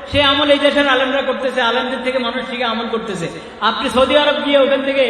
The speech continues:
এই জোরে আমিন আ-, আমদানি করার দরকার কি হলো আপনার? আপনি হাদিসের কিতাব নিজে পড়ছেন? আপনি, আপনার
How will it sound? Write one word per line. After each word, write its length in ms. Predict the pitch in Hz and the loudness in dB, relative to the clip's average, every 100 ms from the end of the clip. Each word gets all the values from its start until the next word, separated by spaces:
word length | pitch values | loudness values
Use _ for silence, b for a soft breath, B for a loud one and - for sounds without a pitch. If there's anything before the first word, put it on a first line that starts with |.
| - - - - - - | -2 -8 -10 -12 -14 -12
এই 140 | 208 196 | -10 -6
জোরে 300 | 170 247 262 | 0 2 4
আমিন 260 | 240 254 | 2 0
আ-, 240 | 247 247 247 | -2 -4 -4
আমদানি 320 | 220 240 247 | -4 -2 -2
করার 240 | 247 247 | -2 -2
দরকার 300 | 247 226 226 | -4 -4 -4
কি 100 | 240 | -2
হলো 160 | 247 247 | 0 0
আপনার? 220 | - 277 - - - - - - - - - - - - - - - - - - - - - - - _ _ _ _ _ - _ _ _ | -2 -6 -8 -12 -16 -18 -20 -20 -20 -20 -20 -20 -20 -20 -20 -20 -20 -20 -20 -20 -20 -20 -20 -20 -20 _ _ _ _ _ -20 _ _ _
আপনি 200 | 175 185 | -8 -2
হাদিসের 340 | 175 180 220 247 | 0 0 -2 -4
কিতাব 220 | 226 247 | -2 -2
নিজে 280 | 233 208 220 | -2 -2 -2
পড়ছেন? 420 | 214 220 214 262 151 - - - - - - - - - - - - - - - - - - _ _ _ _ - _ _ _ | -2 -2 -2 -2 -2 -6 -10 -14 -16 -16 -18 -18 -20 -20 -20 -20 -20 -20 -20 -20 -20 -20 -20 _ _ _ _ -20 _ _ _
আপনি, 280 | 180 190 240 | -8 -4 -2
আপনার 200 | 233 240 | 0 0